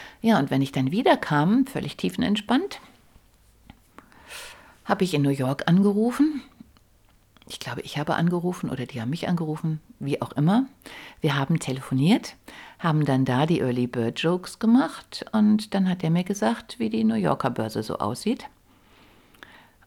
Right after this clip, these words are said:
Und dann haben wir nachmittags Termingeschäfte gemacht und Termin heißt, zu denen hat man Zeit, ähm, weil es langfristige Geschäfte sind. Das heißt, nachmittags wurde nur noch ein bisschen rumtelefoniert, außer es passierte irgendwas Wildes.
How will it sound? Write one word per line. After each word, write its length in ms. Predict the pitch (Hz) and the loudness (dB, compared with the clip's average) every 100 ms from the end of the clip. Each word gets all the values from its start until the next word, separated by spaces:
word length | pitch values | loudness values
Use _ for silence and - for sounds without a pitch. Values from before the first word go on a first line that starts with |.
| - | -2
Und 200 | 185 175 | 2 2
dann 240 | 143 151 | 2 2
haben 200 | 170 202 | 4 4
wir 100 | 214 | 6
nachmittags 640 | 202 208 220 220 233 - | 4 2 0 0 -4 -6
Termingeschäfte 800 | - 277 247 208 170 - - 156 | 2 8 10 8 6 0 -2 -4
gemacht 400 | 151 143 180 - | -2 0 0 -2
und 140 | 180 165 | -4 -2
Termin 480 | 156 151 165 185 | -2 0 2 2
heißt, 420 | 180 185 185 - - - - - - | 2 0 -2 -10 -20 -20 -20 -20 -8
zu 100 | 180 | 0
denen 220 | 175 170 | 2 4
hat 160 | 170 | 4
man 120 | 165 165 | 2 0
Zeit, 520 | - 135 127 - - - - - - | 0 -4 -4 -10 -16 -20 -20 -20 -6
ähm, 680 | 156 143 139 - - - - - | -4 -2 -4 -6 -10 -12 -14 -6
weil 280 | 65 65 65 | -2 -2 -4
es 100 | - | -2
langfristige 640 | 180 202 - 180 190 170 | 0 0 -2 -6 -4 -6
Geschäfte 480 | - 165 165 - 160 | -4 -2 -4 -4 -8
sind. 300 | - 156 156 | -4 -4 -2
Das 180 | 156 160 | -6 -4
heißt, 180 | 156 - | -4 0
nachmittags 560 | 180 185 180 165 - | 2 2 0 -2 0
wurde 220 | 160 165 | 0 2
nur 100 | 156 | 2
noch 100 | 143 | 2
ein 100 | 123 | 0
bisschen 420 | 135 214 - 214 196 | 0 -2 0 0 2
rumtelefoniert, 960 | 185 185 180 175 170 - 165 165 - | 2 0 0 -2 -2 0 2 2 0
außer 220 | 151 - | -4 -4
es 100 | - | -8
passierte 380 | - - 240 247 | -10 -4 -2 0
irgendwas 340 | 202 196 190 185 | 0 0 0 2
Wildes. 360 | 180 185 - | 2 0 -4